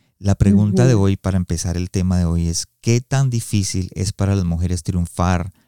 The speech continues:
Speaker 1: como profesión o como profesionales en el ministerio y, y cumplir lo que Dios las ha llamado a hacer?
Speaker 2: Bueno, yo te puedo hablar desde mi experiencia
Speaker 1: Sí.
Speaker 2: y desde lo que, lo que he vivido, y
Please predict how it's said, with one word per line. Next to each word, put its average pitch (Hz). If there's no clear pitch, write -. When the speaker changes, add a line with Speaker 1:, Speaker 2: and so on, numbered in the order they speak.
Speaker 1:
como 101
profesión 107
o 107
como 104
profesionales 95
en 104
el 95
ministerio 92
y, 101
y 120
cumplir 120
lo 226
que 123
Dios 101
las 107
ha 113
llamado 117
a -
hacer? 147
Speaker 2:
Bueno, 160
yo -
te 247
puedo 247
hablar 185
desde 196
mi 165
experiencia 202
Speaker 1:
Sí. 180
Speaker 2:
y 170
desde 165
lo 160
que, 170
lo 175
que 185
he -
vivido, 208
y 160